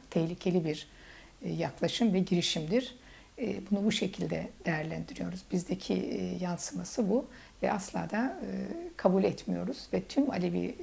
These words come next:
e, toplumsallığına da örgütlü yapısına da çağrımızdır.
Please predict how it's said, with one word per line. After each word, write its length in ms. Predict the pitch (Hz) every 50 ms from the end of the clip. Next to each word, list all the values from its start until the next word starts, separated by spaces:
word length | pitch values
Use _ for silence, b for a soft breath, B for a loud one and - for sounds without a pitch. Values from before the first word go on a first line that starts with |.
| 302 277
e, 200 | - 175 180 185 -
toplumsallığına 840 | - 185 185 - - 185 185 - 190 180 170 175 175 170 170 170 170
da 200 | 220 226 262 247 - B B B B B B B B B
örgütlü 460 | - 170 165 170 165 - - - -
yapısına 420 | 208 180 175 - - - - 190 175
da 320 | 170 170 - 226 269 359 415 - -
çağrımızdır. 840 | - - 175 170 170 170 165 165 165 - - - 226 262 254 -